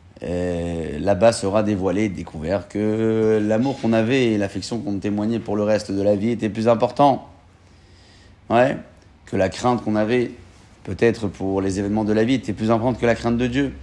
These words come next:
Notre honte, là-haut, elle sera extraordinaire, elle sera extrêmement forte. On demande dès aujourd'hui à Kadosh Baruch Hu, Velo Nevosh, Velo Nikalem. On veut pas ressentir cette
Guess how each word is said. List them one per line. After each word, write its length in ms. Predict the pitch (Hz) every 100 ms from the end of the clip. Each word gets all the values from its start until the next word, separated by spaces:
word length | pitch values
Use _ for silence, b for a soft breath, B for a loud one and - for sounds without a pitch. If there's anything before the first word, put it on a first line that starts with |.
| B B B B B -
Notre 340 | 101 104 107 104
honte, 260 | 147 147
là-haut, 320 | 110 92 87 87
elle 140 | 85
sera 400 | 87 - 95 104 -
extraordinaire, 760 | 98 - 101 107 127 180 113
elle 60 | 92
sera 220 | - -
extrêmement 540 | 92 - - 104 110 117
forte. 520 | - 175 - - - b b b -
On 120 | 107
demande 240 | 107 139
dès 140 | 127 135
aujourd'hui 260 | 131 131
à 60 | 127
Kadosh 240 | 120 117
Baruch 140 | 110 104
Hu, 60 | 101
Velo 200 | 95 95
Nevosh, 560 | 87 71 - - - - b b -
Velo 180 | 110 123
Nikalem. 520 | 110 107 87 80 - - b b b -
On 60 |
veut 140 | 98 101
pas 140 | 147
ressentir 520 | 127 107 107 101 113
cette 260 | 104 101 -